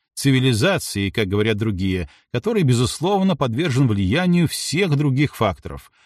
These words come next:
но в своем происхождении, несомненно, независим от них, сравним с органическим процессом, и очень может быть,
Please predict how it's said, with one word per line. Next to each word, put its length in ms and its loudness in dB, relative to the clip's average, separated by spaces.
но 200 2
в 60 -8
своем 340 0
происхождении, 920 0
несомненно, 920 2
независим 720 2
от 160 -6
них, 260 -20
сравним 720 0
с 140 -4
органическим 600 0
процессом, 720 -2
и 180 2
очень 380 0
может 380 0
быть, 380 -4